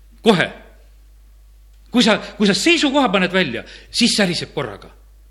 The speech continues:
Ja kas me peame seda kartma? Me võime siis ju nagu ette teada, et kuule, ai, ai, ai, et, et see talle ei meeldi ja ma parem sellest ei räägi ja lähme sellest asjast mööda. Ei pea seda tagasi hoidma. Meie asi on ütelda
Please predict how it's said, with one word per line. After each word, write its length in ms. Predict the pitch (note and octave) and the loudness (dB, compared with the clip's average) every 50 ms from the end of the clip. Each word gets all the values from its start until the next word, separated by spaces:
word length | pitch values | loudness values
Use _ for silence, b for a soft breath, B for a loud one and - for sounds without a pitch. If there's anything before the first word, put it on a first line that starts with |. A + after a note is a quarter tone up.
| - - - - - - - - - - - - - - | -20 -20 -20 -20 -20 -20 -20 -20 -20 -20 -20 -14 -8 -6
Ja 60 | F3+ - | 0 0
kas 140 | A#3+ - - | 0 2 2
me 80 | G#3+ E3+ | 0 0
peame 220 | C#3+ C#3 C3+ C#3 B2+ | 0 -2 -4 -4 -4
seda 160 | E3+ F#3 G#3+ | -4 -4 -4
kartma? 380 | B3+ C#4+ - - - A#2 G#2+ B B B B - C#3+ | -4 -6 -6 -8 -12 -14 -12 B B B B -2 0
Me 140 | F3+ E3+ D3+ | 0 2 4
võime 220 | F#3 F3+ E3 D#3+ - | 2 2 2 0 -2
siis 140 | F3 C3+ C#3+ | -4 -4 -4
ju 60 | D3+ | -4
nagu 140 | C#3 C3+ D3 F#3 | -4 -2 -2 -2
ette 220 | F#3 - C4+ A3 | -2 -4 -4 -4
teada, 220 | G#3+ F3 D3+ C3+ A#2 | -4 -4 -4 -6 -10
et 60 | - | -12
kuule, 160 | B2 A#2 A#2 A#2 | -10 -10 -10 -8
ai, 180 | A#2+ A#2 A#2+ A#2 | -10 -10 -10 -10
ai, 120 | A2+ B2 C#3+ E3 | -10 -10 -8 -8
ai, 120 | E3 C3+ A2 | -8 -8 -10
et, 120 | B B B B B B B2+ | B B B B B B -8
et 360 | C3 - - - - - - - - | -8 -8 -10 -14 -20 -20 -20 -18 -12
see 160 | - - E3 - C3 | -10 -8 -8 -8 -10
talle 180 | B2 A2+ G#2 | -12 -14 -16
ei 100 | G#2 G#2+ | -16 -18
meeldi 680 | - F#2+ A2 A#2+ C#3 D#3 D#3 D#3 D3+ C#3+ D3 - C3+ C3+ | -18 -16 -14 -10 -8 -8 -8 -8 -10 -12 -14 -14 -14 -12
ja 100 | C3+ B2+ B B B B B - | -12 -14 B B B B B -12
ma 80 | - - | -8 -4
parem 280 | D#3+ E3 D#3 C3 A#2 - | -2 -2 -2 -2 -4 -6
sellest 320 | C#3 A#2+ A#2 A2 - G2+ G#2+ | -8 -8 -8 -10 -10 -12 -12
ei 60 | G#2+ | -8
räägi 460 | A2 C#3 D3 D#3+ E3 D#3+ D#3 D3+ D3+ C#3+ | -4 -2 -2 0 -2 -2 -4 -6 -8 -10
ja 60 | C3+ | -8
lähme 220 | C3+ C3+ C3 B2 A#2 | -8 -8 -10 -10 -12
sellest 260 | B2+ A2 A2+ - C#3 | -12 -14 -14 -12 -12
asjast 300 | C3 - B2+ A#2 - G3+ | -12 -12 -14 -14 -12 -12
mööda. 200 | A3 D#3 G#2 G2+ B B B B B B - | -12 -12 -12 -14 B B B B B B -20
Ei 200 | - - - - - | -18 -16 -16 -14 -10
pea 220 | B2+ D#3 D#3 C3+ B2 | -8 -6 -6 -6 -8
seda 280 | - - G2+ - G2 G2 | -10 -14 -16 -16 -16 -16
tagasi 340 | A2 G2 - D#2+ - - - | -16 -16 -16 -18 -18 -18 -20
hoidma. 300 | D#2+ D2+ - - - - - - - - - - - C3+ | -20 -20 -20 -20 -20 -20 -20 -20 -20 -20 -20 -16 -8 -6
Meie 220 | E3+ E3+ C#3 B2+ C#3+ | -6 -6 -6 -8 -10
asi 160 | C#3 - C3 | -10 -10 -10
on 100 | A2+ A#2+ | -10 -10
ütelda 380 | C#3 - - A#2 G2 G#2 G#2 | -12 -12 -14 -14 -14 -14 -16